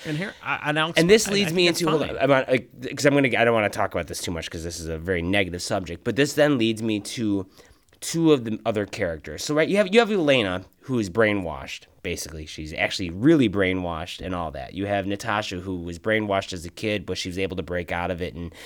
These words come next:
Speaker 2: we saw over the course of all the M C U how she ch-, makes an impact and changes the world and goes for good.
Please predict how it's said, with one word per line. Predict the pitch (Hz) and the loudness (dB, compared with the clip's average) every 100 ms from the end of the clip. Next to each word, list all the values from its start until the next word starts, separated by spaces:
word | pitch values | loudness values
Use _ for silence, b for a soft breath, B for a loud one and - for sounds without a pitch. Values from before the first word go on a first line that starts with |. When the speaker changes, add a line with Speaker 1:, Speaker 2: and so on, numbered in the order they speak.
| B B | B B
Speaker 2:
we | 107 | -2
saw | - 113 104 | 2 4 4
over | 104 90 | 4 0
the | 90 | -4
course | - 107 101 | -2 -2 0
of | 101 | 2
all | 113 | 4
the | 101 | 4
M | 95 | 0
C | 92 - | -2 -6
U | 87 87 | -6 -6
how | 95 95 | -4 -2
she | 90 92 85 | -2 -6 -8
ch-, | - 104 | -10 -4
makes | 104 - | -4 -4
an | 95 | -6
impact | 92 90 95 90 - | -6 -6 -6 -6 -8
and | 80 | -10
changes | 98 92 85 78 | -6 -6 -8 -10
the | 85 | -12
world | 76 78 76 | -10 -8 -8
and | 78 80 | -10 -8
goes | 82 82 | -8 -8
for | - | -12
good. | 76 82 69 | -14 -12 -14